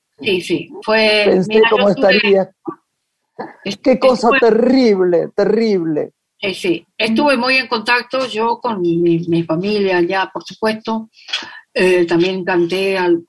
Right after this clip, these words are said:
Speaker 1: en algunos lugares para acompañar a la gente, pero porque no, no, uno no sabe qué hacer en estos casos. Es lo mismo
Speaker 2: No.
Speaker 1: lo que cuando vienen las grandes inundaciones, que lo que uno hace es acompañar de donde puede, pero la verdad es que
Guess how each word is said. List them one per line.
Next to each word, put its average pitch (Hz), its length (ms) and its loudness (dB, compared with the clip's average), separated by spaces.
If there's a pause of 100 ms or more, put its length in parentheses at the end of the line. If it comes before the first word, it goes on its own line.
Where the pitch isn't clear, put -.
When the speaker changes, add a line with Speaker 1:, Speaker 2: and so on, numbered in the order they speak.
(180)
Speaker 1:
en 160 120 -4
algunos 180 340 -2
lugares 185 360 0
para 170 180 -2
acompañar 170 500 0
a 185 80 -6
la 196 100 -6
gente, 220 480 -6 (580)
pero 202 280 0
porque 202 640 0
no, 202 200 -4
no, 208 260 -4
uno 247 160 -2
no 226 100 -2
sabe 214 280 2
qué 196 80 -2
hacer 175 240 -2
en 165 120 0
estos 170 260 -6
casos. - 480 -10 (320)
Es 214 160 0
lo 220 100 4
mismo 208 240 2
Speaker 2:
No. 190 320 2 (160)
Speaker 1:
lo 190 400 -2
que 190 120 -4
cuando 196 280 -2
vienen 220 320 0
las 190 120 0
grandes 214 420 0
inundaciones, 214 720 0
que 196 100 -4
lo 170 100 -6
que 202 60 -2
uno 220 240 2
hace 226 280 2
es 220 160 -10 (420)
acompañar 202 600 -2
de 202 200 -2
donde 190 300 -6
puede, 214 300 2
pero 175 120 -2
la 175 120 4
verdad 180 260 0
es 202 100 -6
que 180 260 -6